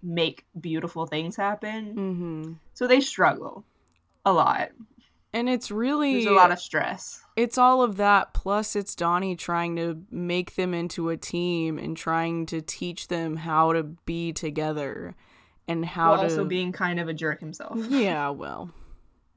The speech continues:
Speaker 1: He doesn't do it very well at first.
Speaker 2: It is what it is.
Speaker 1: Because he's like, "I'm Donnie Nowitzki. I'm the best. We're gonna win." And everybody's like, "You suck." <laughs> Like, he's good, but he's just, like, not a very, he's a very domineering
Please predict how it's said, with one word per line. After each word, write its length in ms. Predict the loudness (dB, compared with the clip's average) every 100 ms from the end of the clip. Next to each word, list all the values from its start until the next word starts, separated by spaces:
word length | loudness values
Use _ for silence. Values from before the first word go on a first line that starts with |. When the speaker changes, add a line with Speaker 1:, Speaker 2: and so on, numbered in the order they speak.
| _ _ _ -4
Speaker 1:
He 100 | 0
doesn't 260 | 2 2
do 140 | 0 0
it 60 |
very 200 | 2 2
well 200 | 2 0
at 100 | 0
first. 560 | -2 -8 -8 -10 -20 -20 _ -8
Speaker 2:
It 140 | -4
is 180 | -4 -4
what 140 | -8
it 120 | -10 -12
is. 60 | -14
Speaker 1:
Because 100 | -8
he's 160 | -4
like, 220 | -2 -4 -8 -20 0 8
"I'm 280 | 8 8
Donnie 280 | 4 0 0
Nowitzki. 420 | -4 -8 -8 -8 -2
I'm 180 | 0
the 100 | 0
best. 340 | 2 2 0 -4
We're 220 | 0 0
gonna 180 | 0 -4
win." 280 | -2 -2 -2
And 60 |
everybody's 360 | -2 -2 -4 -6
like, 140 | -6
"You 100 | -6
suck." 560 | -4 4 4 4 0 0 2
<laughs> 40 | 2 -2 -12 _ _ -20 _ _ _ _ _ _ _ _ _ _ 0
Like, 120 | 8
he's 220 | 10 10
good, 400 | 10 8 8 6
but 100 | 2
he's 180 | 2 0
just, 120 | 0
like, 240 | 2 2 -2 _ _ _ 2
not 240 | 4 4
a 60 | 4
very, 300 | 2 2 0
he's 220 | -4 -4
a 40 |
very 200 | 0 0
domineering 680 | 4 4 2 -2 -6 -6 -8